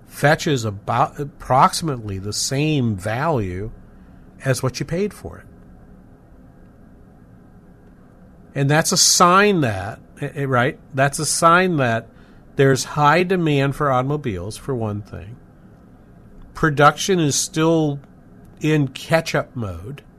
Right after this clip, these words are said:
uh, because I said, "Hey, well, I, what would it take?" And, and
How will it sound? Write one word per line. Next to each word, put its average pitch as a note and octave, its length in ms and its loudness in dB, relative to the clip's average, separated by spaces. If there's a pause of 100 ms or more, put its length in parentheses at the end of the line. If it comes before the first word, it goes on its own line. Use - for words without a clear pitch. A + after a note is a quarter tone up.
(920)
uh, A#2+ 240 -2
because B2 260 -6
I B2+ 40 -2
said, D#3+ 260 0
"Hey, E3+ 220 0
well, G#2 220 -12
I, A#2+ 140 -6
what D3 720 -10
would D3+ 120 -2
it C#3 80 -8
take?" B2+ 320 -4
And, A#2+ 260 -8
and A2+ 220 -10